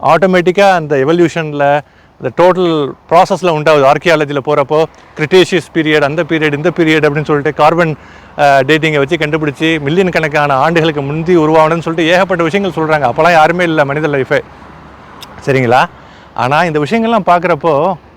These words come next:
simply wow-ங்க. There is no words. அப்படி இருக்கு பார்க்குறதுக்கு பாருங்களேன். ரொம்ப மேக்னிஃபிஷன்ட்டா இருக்கு. எப்படி ஒரு பசுமையான ஒரு மலைகளை பார்த்தா நீங்க வந்து ஒரு டிஃப்ரெண்ட்டான ஒரு நல்ல வைப்ரேஷன், ஒரு சூப்பரான குளிர்ச்சியான ஒரு விஷயம் இருக்கும். ஆனா இந்த விஷயத்த நீங்க வந்து ராக்கி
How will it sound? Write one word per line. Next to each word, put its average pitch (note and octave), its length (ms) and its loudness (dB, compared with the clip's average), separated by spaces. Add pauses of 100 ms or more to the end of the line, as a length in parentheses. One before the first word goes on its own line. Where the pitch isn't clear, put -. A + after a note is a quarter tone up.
(580)
simply F#3 300 2
wow-ங்க. C3+ 480 2 (160)
There C#3 120 -2
is E3+ 100 0
no D3+ 420 0
words. - 260 -6 (540)
அப்படி G#3 360 -2
இருக்கு F3 240 0
பார்க்குறதுக்கு F#3+ 380 0
பாருங்களேன். B2 580 -6 (440)
ரொம்ப F3+ 260 0
மேக்னிஃபிஷன்ட்டா F3+ 560 0
இருக்கு. C3+ 280 0
எப்படி C#3+ 240 0
ஒரு G3 160 2
பசுமையான G3+ 580 0
ஒரு F#3+ 120 0
மலைகளை D#3 420 0
பார்த்தா D3 220 0
நீங்க D3 180 -4
வந்து D3+ 360 -2
ஒரு D#3 400 -2
டிஃப்ரெண்ட்டான D#3+ 520 0
ஒரு D#3+ 160 0
நல்ல D3+ 380 2 (360)
வைப்ரேஷன், D#3+ 680 0
ஒரு B2+ 280 -6
சூப்பரான E3+ 360 -2
குளிர்ச்சியான E3 480 -2
ஒரு D#3 120 0
விஷயம் C3 260 -2
இருக்கும். A2+ 220 -6
ஆனா C#3+ 300 0 (920)
இந்த C#3+ 220 0
விஷயத்த F3 340 0
நீங்க D3 200 -4
வந்து D3 380 -2
ராக்கி F#3 680 0